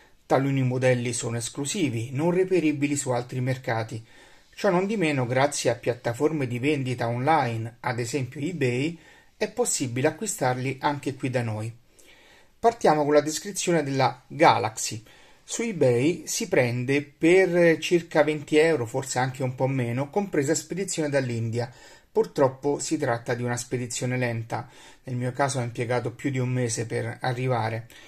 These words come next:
Questa è la versione Gold, che è una penna a sfera non roller ed è indicata nelle inserzioni anche con la dicitura ballpoint o semplicemente B P. Marca Luxor. Vediamo qui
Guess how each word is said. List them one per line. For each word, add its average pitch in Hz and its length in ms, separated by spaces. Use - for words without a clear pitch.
Questa 156 300
è - 20
la 131 80
versione 123 480
Gold, 127 680
che 131 60
è - 20
una 120 220
penna 123 240
a - 20
sfera 226 520
non 208 520
roller 123 840
ed 147 160
è 147 40
indicata 165 580
nelle 151 240
inserzioni 190 800
anche 175 400
con 147 160
la 131 80
dicitura 131 580
ballpoint 143 1120
o 180 140
semplicemente 156 960
B 147 240
P. 110 300
Marca 165 560
Luxor. 120 800
Vediamo 131 420
qui 127 320